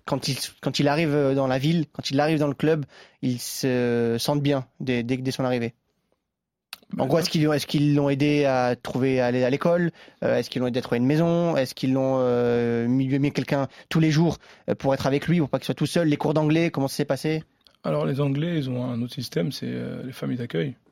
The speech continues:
Speaker 2: Donc, c'est sûr que en famille d'accueil, bon, là, il est dans une famille d'accueil qui a,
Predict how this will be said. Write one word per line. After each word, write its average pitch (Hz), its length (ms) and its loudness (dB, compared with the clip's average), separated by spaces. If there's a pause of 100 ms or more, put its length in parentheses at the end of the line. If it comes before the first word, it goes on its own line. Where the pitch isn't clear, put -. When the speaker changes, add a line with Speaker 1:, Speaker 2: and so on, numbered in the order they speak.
(460)
Speaker 2:
Donc, 131 200 -6
c'est 143 120 -8
sûr - 300 -8
que 131 520 -6
en 127 160 -6
famille 135 280 -4
d'accueil, 135 280 -4
bon, 131 140 -4
là, 139 200 0
il - 20 2
est 131 40 0
dans 135 100 -2
une 123 160 -4
famille 127 560 -2
d'accueil 143 480 -2
qui 143 160 -10
a, 120 380 -8